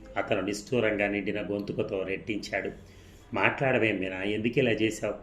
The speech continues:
నేనింకా ఇన్నాళ్ళు రాజు ఎవరో తెలిసే మీ ఇంట్లో ఉంటుందనుకున్నాను. మీ అమ్మ నన్ను పరాయవాడిగా తోసేసినా రాజుని సొంత మేనకోడలు కాబట్టి ఆదరించి అభిమానించిందని ఆశపడ్డాను.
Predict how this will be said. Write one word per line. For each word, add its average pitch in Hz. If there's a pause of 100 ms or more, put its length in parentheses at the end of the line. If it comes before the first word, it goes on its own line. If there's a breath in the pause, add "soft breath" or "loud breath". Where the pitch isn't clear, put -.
(360 loud breath)
నేనింకా 113 (140)
ఇన్నాళ్ళు 113
రాజు 120
ఎవరో 107
తెలిసే 117
మీ 110
ఇంట్లో 110
ఉంటుందనుకున్నాను. 107 (480 loud breath)
మీ 120
అమ్మ 101
నన్ను 110
పరాయవాడిగా 113
తోసేసినా 120
రాజుని 120
సొంత 104
మేనకోడలు 113
కాబట్టి 107
ఆదరించి 117
అభిమానించిందని 110
ఆశపడ్డాను. 98